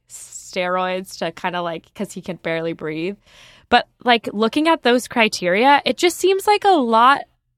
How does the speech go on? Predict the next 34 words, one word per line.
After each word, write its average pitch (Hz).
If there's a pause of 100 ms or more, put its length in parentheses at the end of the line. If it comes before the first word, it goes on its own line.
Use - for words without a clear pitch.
(200)
of 262
infections 240 (580)
for 285
him 285
to 294
get 277
his 269
tonsils 285
out. 196 (200)
Um, 202 (500)
and 254
so, 269
and 233
I'm 247
wondering, 302
like, 226
is 196
this 220
one 165
infection 320
because 247
it's -
never 190
really 196
gotten 180
better, 254
or, 185
like, 180
it -
kind 208
of 180
waxes 185
and 185
wanes? 254